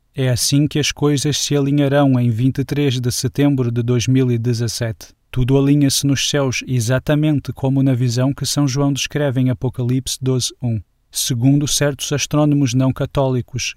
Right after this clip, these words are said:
que estudaram o modo como estas diferentes constelações têm se movido e mover-se-ão no futuro,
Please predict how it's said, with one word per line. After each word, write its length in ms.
que 120
estudaram 640
o 80
modo 360
como 300
estas 400
diferentes 560
constelações 880
têm 260
se 180
movido 460
e 120
mover-se-ão 680
no 120
futuro, 520